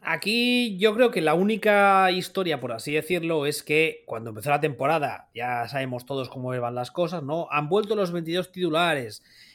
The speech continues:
Eh, este equipo, evidentemente, aspira al anillo o será un fracaso, eh, bla, bla, bla. Y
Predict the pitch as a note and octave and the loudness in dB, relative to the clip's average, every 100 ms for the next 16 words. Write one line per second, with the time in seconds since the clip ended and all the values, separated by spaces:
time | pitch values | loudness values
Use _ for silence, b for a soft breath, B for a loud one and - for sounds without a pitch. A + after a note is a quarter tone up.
0 | b D3+ D#3 D#3 D3+ E3 C#3+ G3 F#3 G3+ | b 0 4 4 2 -4 0 -2 0 0
1 | G#3 G3+ G3 D#3 D3+ D3 D#3 E3+ D#3+ F#3 | 2 2 0 -2 -4 -2 -2 0 0 0
2 | F3 F#3+ D3+ - F3 E3+ D#3 D3 F#3+ F#3 | 0 0 0 -2 -2 0 0 0 -2 0
3 | G3+ E3+ D3+ D3+ C#3 F3 - D#3+ D3+ E3 | 2 2 0 -2 -4 -4 -4 -4 2 2
4 | D#3 - A2 G2 b b b C3+ C#3 C#3 | 2 -6 -12 -12 b b b -12 -8 -8
5 | B2 C3 C3 C#3+ D#3+ F#3+ G#3+ _ _ - | -4 -2 0 0 0 -2 -4 _ _ -2
6 | A#3+ C4+ C4+ - | 2 2 -2 -14